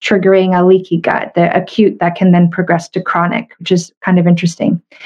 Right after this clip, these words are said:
Um, and then pregnancy, again, there's a study showing a specific diet, a specific way of eating that reduced the problem with leaky gut in people who are pregnant. Um, and I wanted to say, actually, one thing that I didn't, uh, yet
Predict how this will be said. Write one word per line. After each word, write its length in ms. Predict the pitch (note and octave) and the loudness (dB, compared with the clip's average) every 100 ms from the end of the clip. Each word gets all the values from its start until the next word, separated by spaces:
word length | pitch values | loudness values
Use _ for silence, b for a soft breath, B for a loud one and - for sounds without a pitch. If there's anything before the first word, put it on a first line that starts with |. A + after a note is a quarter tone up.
| B B B B | B B B B
Um, 280 | G#3+ G#3 G#3+ | -2 0 0
and 140 | A3+ A#3+ | 2 2
then 140 | B3+ | 2
pregnancy, 720 | A#3+ D#4+ E4+ E4+ D4 B3 A3+ | 0 -2 0 0 0 2 2
again, 340 | G#3+ G#3 A3+ A3+ | 2 0 2 2
there's 180 | G#3 G3+ | 2 0
a 60 | |
study 320 | - A3 G#3 | -2 0 0
showing 340 | G#3 A3 G3 G3 | 0 0 0 0
a 60 | |
specific 560 | F3+ G3 G3 A#3 C#4 - | -2 -2 -2 -2 -2 -2
diet, 400 | A3+ A#3+ F#3 F3+ | -2 0 0 -2
a 20 | |
specific 560 | F3 G#3 G3+ A#3 A#3+ A#3 | -4 -4 0 0 0 0
way 160 | G#3+ | 2
of 120 | G3+ F#3+ | 2 2
eating 340 | G#3+ G#3+ G3 | 2 4 2
that 160 | F3+ F#3+ | 0 2
reduced 640 | G3 F3 G#3+ A3 A3 - | 0 2 2 0 -2 -4
the 100 | F#3+ | -4
problem 320 | G3+ F#3 F#3 | -2 -2 0
with 140 | F#3 | 0
leaky 240 | F#3 F3 F#3+ | 0 0 -2
gut 380 | E3+ F3 F3 - | 0 -2 -2 -2
in 140 | F#3 E3+ | 0 2
people 260 | F#3+ F3+ | 2 0
who 80 | E3+ | 0
are 160 | E3+ - | -2 -4
pregnant. 580 | - F#3+ F3+ D3 - - _ _ _ - B B B _ - | -6 -4 -2 -4 -6 -12 _ _ _ -20 B B B _ -4
Um, 480 | G#3+ G#3+ G#3+ G#3+ A3+ | 0 2 0 0 0
and 260 | A#3+ A#3+ | 2 2
I 120 | A#3 A3+ | 2 2
wanted 380 | A3+ D4+ G#4+ | 2 0 0
to 80 | E4 | -2
say, 220 | D4 A3+ | 0 2
actually, 340 | G#3+ G#3 - G3 | 2 0 0 2
one 240 | G#3 A#3 | 2 2
thing 220 | C4+ C4+ | 2 2
that 140 | A#3 G#3+ | 2 2
I 120 | G3 | 0
didn't, 440 | F3+ A#3+ B3+ A#3+ A#3+ | 2 2 2 0 0
uh, 480 | G3+ G3 G3 F#3+ - | 0 0 0 -2 0
yet 440 | G3+ G#3+ G#3+ - | 0 0 0 -6